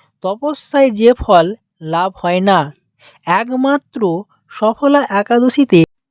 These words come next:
এক রাত জাগলেই তা অনায়াসে প্রাপ্তি লাভ করা যায়। তাই এইভাবে আপনারা এই একাদশী ব্রত পালন করুন, দেখবেন আপনি আপনার জীবনে অবশ্যই ভালো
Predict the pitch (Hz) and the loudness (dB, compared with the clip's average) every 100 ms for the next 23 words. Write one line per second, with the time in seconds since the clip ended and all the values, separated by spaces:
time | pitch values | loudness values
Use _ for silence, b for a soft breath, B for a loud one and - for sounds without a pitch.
0 | _ _ _ 165 185 214 240 254 214 208 | _ _ _ -6 -6 -4 -2 -2 0 0
1 | 226 240 226 165 196 - _ _ _ 185 | 2 2 2 2 0 -6 _ _ _ 0
2 | 190 - 175 233 269 - 190 170 208 _ | 0 0 -2 0 0 0 0 0 -4 _
3 | _ _ 180 185 _ 240 233 240 - 185 | _ _ -10 -10 _ -10 -6 -6 -6 -6
4 | 170 156 156 147 135 - _ _ _ 160 | -6 -4 -2 -2 -4 -14 _ _ _ -10
5 | 160 165 170 170 _ _ - 185 254 247 | -8 -8 -12 -18 _ _ -10 -6 -6 -4
6 | 233 240 - 156 170 - 190 185 180 190 | 0 0 0 0 -2 -2 -2 -2 -2 -6
7 | _ _ _ _ 175 190 160 165 180 185 | _ _ _ _ -10 -6 -6 -4 -2 -2
8 | 190 180 175 175 175 175 _ _ 151 151 | -2 -2 -2 0 0 -2 _ _ -8 -6
9 | 165 165 160 160 151 147 B B B 175 | -6 -2 -2 0 -2 -6 B B B -2
10 | 226 262 202 160 165 220 _ _ _ 165 | -2 -2 -2 -2 -2 -8 _ _ _ -8
11 | 190 240 277 269 - 180 - 196 190 175 | -6 -4 -4 -4 -2 -2 -2 -2 -2 -4
12 | 180 185 185 185 - _ 160 180 277 - | 0 2 2 -2 -6 _ -2 0 0 -2
13 | - 175 151 160 _ - 143 - 220 175 | 0 2 0 -4 _ -20 -8 -4 -2 -4
14 | 180 | -6